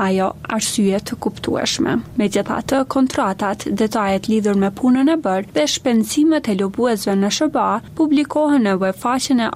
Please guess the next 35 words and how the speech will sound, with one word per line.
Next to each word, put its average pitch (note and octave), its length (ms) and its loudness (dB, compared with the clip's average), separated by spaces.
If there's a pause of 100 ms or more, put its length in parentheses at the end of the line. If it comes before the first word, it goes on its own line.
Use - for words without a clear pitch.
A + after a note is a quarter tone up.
aktit C4+ 340 -2
të C4+ 140 2
regjistrimit C4 640 2
të F#3+ 140 0
agentëve G#3 560 -2
të C4 100 0
huaj A3+ 480 2
të E4 240 0
Departamentit G#3 800 0
Amerikan A#3+ 560 0
të A#3 240 -2
Drejtësisë. - 720 -4
Sipas - 480 -2
këtyre F#3+ 400 0
dokumenteve, G#3+ 760 0 (220)
M C#4+ 160 4
P G3+ 160 2
J F#3+ 160 2
D-ja A3+ 240 2
pagoi G#3 560 0
kompanitë G#3 640 2
e F3+ 80 -2
Rakipit B3+ 480 0
dhe C#4+ 160 4
Mustafajt G3+ 800 0
plot A3 240 0
treqind C#4 400 2
e C4+ 80 2
pesëdhjetë C#4 480 0
e D4+ 140 6
një F#3+ 260 0
pikë - 320 -4
tetë G#3+ 240 -2
mijë F3+ 220 0
dollar, C4+ 340 0